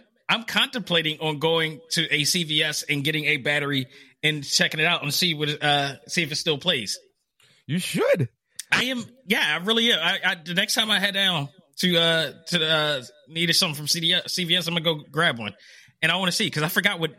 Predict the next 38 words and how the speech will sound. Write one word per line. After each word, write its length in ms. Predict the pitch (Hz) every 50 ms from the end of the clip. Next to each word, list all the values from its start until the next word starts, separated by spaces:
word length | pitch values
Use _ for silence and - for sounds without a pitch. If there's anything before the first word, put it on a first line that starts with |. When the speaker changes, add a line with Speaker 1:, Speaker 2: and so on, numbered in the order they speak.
| _ -
Speaker 1:
what 140 | 156 151 147 - _ _ _ _ _ _ _ _ _
even 300 | - 190 170 175 160 139
game 260 | 123 156 156 170 175
is 140 | 160 143 131
on 140 | 160 170 156
it. 80 | 131 123
I 200 | 135 156 160 175
don't 100 | 185 185
know 60 | 185
if 100 | 175 156
it's 100 | 165 143
the 80 | - 127
K 300 | - - 180 175 175 175
O, 220 | 175 185 190 190 - - -
<laughs> 760 | - _ - 185 - - - 254 254 - 262 254 - - 196
you 180 | 208 220 202 208
know, 80 | 190
Tamagotchi 640 | 180 180 - 190 185 175 160 160 165 165 - - 180
mini 160 | 175 190 185
game 260 | 185 185 196 196 196 196 - - - - - 143
or 80 | - 190
whatever 240 | 196 196 196 190 196
like 180 | 196 196 180
that. 240 | 180 208 208 190 190
But 220 | 190 190 180 180 - _
it, 180 | - 185 185 180 _ _ _
you 160 | - 190 202 196
know, 220 | 196 185 180 170 - - _ _
those 260 | - 175 214 233 214 226
were 120 | 220 208 202 - - _ - - _ -
the 60 | 170
best 440 | 135 123 160 165 165 - - - -
memory 300 | 156 160 151 156 151 147
cards 400 | - 165 156 147 143 135 - -
in 140 | - 143 139
gaming 340 | 123 110 143 139 135 131 123
history. 360 | 120 127 113 - - 101 90 -
<laughs> 40 | _